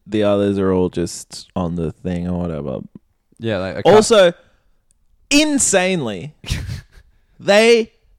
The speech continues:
Speaker 1: despite being six people on this, this sloop,
Speaker 2: Mm.
Speaker 1: they, like, are also making this conscious choice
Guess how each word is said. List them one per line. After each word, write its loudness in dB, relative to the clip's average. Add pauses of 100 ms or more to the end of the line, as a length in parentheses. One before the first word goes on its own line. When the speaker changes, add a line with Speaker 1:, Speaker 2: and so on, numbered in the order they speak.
(120)
Speaker 1:
despite 0
being 0
six -4
people 0
on 2
this, -2
this 0
sloop, 2 (460)
Speaker 2:
Mm. -12
Speaker 1:
they, 0
like, 0 (440)
are 4
also 4
making 0
this 0
conscious -2
choice 0